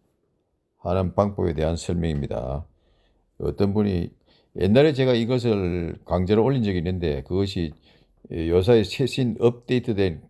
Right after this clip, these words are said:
키네마스터랑 맞지 않아서 새로 올려달라는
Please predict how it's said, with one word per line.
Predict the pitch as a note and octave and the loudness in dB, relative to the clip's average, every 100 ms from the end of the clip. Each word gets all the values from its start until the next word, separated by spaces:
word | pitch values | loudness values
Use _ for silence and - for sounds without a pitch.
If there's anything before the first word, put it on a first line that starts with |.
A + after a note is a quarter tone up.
| - | -12
키네마스터랑 | - B2+ G2 F#2+ F2+ D#2+ | -6 0 0 0 -4 -2
맞지 | E2 G2+ F2 | 0 0 0
않아서 | F2 E2+ C#2+ B1+ - _ _ _ _ _ _ | -4 -4 -6 -10 -14 _ _ _ _ _ _
새로 | - G#2+ G#2 | 0 4 4
올려달라는 | G#2+ G#2 F#2 E2+ E2+ F2+ F2 | 2 0 0 0 0 0 -2